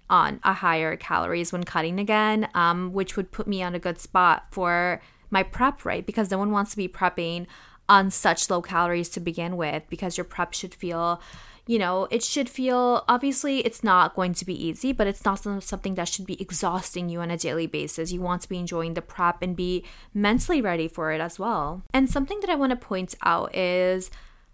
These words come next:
tracking the data is so important in my case, right? Like, and I say that because many people get caught up with the numbers, you know, like,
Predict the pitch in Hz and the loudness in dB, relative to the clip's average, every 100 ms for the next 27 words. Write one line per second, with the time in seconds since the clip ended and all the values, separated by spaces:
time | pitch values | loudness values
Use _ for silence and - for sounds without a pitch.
0 | _ _ - 277 254 247 339 277 214 196 | _ _ -6 6 6 6 -2 -2 0 2
1 | 202 220 - - 240 233 214 220 202 202 | 2 0 0 2 2 2 0 -2 -2 -2
2 | 202 196 208 196 - 180 151 160 196 156 | -2 2 2 2 -2 -4 -4 -4 -4 -2
3 | 156 180 180 - 185 170 175 - - 214 | -2 -2 -4 -4 -2 0 -2 -4 -10 -4
4 | 226 233 277 254 247 240 233 214 214 240 | -2 0 0 0 -2 -2 0 2 2 2
5 | 285 269 240 220 - 190 180 185 185 180 | 2 -2 -2 -4 0 0 0 -2 -4 -4
6 | 156 151 95 98 175 - _ 202 185 151 | -4 -6 -6 -6 -6 -10 _ -6 -2 0
7 | 170 175 160 165 | 0 0 -2 -4